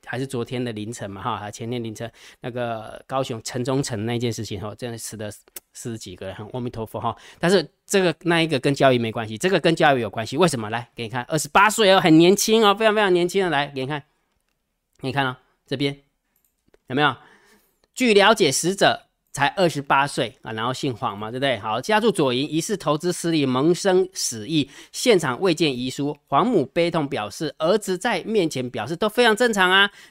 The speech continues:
然后作息跟平常一样，也有固定的运动啊。看到儿子的手机内容才发-，发现近半年投资股票输很多钱，疑似有借贷的压力，负债上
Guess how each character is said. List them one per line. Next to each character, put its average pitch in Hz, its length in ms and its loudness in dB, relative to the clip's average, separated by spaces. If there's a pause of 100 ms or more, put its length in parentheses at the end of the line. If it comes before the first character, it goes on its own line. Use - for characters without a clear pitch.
然 127 120 0
后 180 120 4
作 202 220 2
息 151 180 -4
跟 190 160 0
平 151 180 -2
常 123 180 -4
一 120 120 -6
样， 160 240 0
也 175 100 4
有 180 80 6
固 214 180 0
定 190 140 6
的 190 100 2
运 220 180 0
动 214 180 4
啊。 190 200 6 (200)
看 220 140 0
到 208 140 6
儿 160 120 4
子 160 200 -2 (440)
的 160 200 2
手 117 200 -2
机 175 140 0
内 175 140 4
容 139 100 0
才 123 160 -2
发-， 135 260 -2
发 143 260 2
现 143 220 0 (320)
近 214 280 2
半 180 360 0
年 131 260 -2
投 135 220 -2
资 160 200 -2
股 135 300 -4
票 147 300 -2
输 208 340 -2
很 110 380 -6
多 156 280 2
钱， 113 380 -6 (320)
疑 165 220 -2
似 202 320 -2
有 113 180 -6
借 170 400 0
贷 151 300 -2
的 131 120 -2
压 147 280 2
力， 139 180 -4
负 143 380 -4
债 131 280 -4
上 117 480 -2